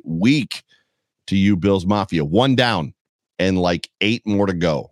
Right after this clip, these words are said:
right? That's, I think the number's nine to win the Super Bowl. One down, eight more to go.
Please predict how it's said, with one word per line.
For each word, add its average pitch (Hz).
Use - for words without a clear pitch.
right? 90
That's, 92
I 98
think 101
the 98
number's 95
nine 110
to 110
win 110
the 104
Super 117
Bowl. 131
One 117
down, 110
eight 113
more 113
to 107
go. 101